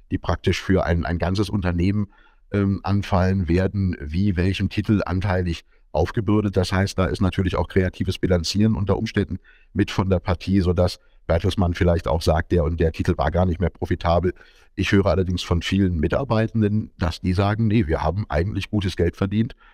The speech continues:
und das ist auch immer nach Gütersloh zum Stammsitz von Bertelsmann abgeführt worden.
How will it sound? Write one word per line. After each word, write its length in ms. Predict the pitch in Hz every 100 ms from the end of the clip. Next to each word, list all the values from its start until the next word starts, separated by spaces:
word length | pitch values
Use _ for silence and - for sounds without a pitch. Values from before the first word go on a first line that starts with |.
| _ -
und 140 | 95
das 140 | 85
ist 100 | 87
auch 140 | 85 73
immer 180 | 92 95
nach 160 | 85
Gütersloh 380 | 85 98 92 104
zum 180 | - 101
Stammsitz 540 | - 85 87 101 - - - -
von 260 | - 92
Bertelsmann 520 | - 69 - 95 101 -
abgeführt 460 | - - - 64
worden. 220 | 53 50